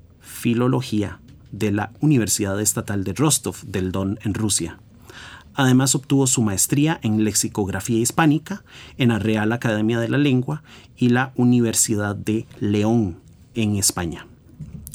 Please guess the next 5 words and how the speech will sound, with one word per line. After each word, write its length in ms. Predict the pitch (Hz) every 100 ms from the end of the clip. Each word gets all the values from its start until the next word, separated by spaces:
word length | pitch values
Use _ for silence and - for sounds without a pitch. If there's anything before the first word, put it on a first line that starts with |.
| - - - - - -
El 160 | 147
pasado 520 | 135 131 147 147 151 -
diciembre, 880 | 104 113 - 127 127 131 160 196 - - - -
ustedes 840 | - - 113 120 143 76 - - - - -
lanzaron 800 | 107 104 98 170 202 113 90